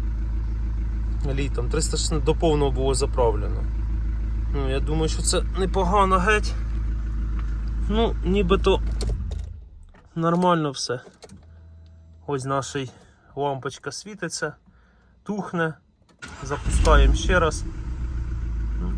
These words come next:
нібито непоганий датчик. Цей раз вр-, ніби без проблем.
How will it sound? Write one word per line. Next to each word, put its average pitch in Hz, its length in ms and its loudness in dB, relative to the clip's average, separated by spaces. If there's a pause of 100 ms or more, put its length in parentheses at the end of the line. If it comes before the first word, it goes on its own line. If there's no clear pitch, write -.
(100)
нібито 180 380 0
непоганий 180 580 0
датчик. 127 480 -4 (1080)
Цей 170 180 2
раз 180 220 6
вр-, 165 200 -6
ніби 175 280 -2
без 165 200 -4
проблем. 190 460 -2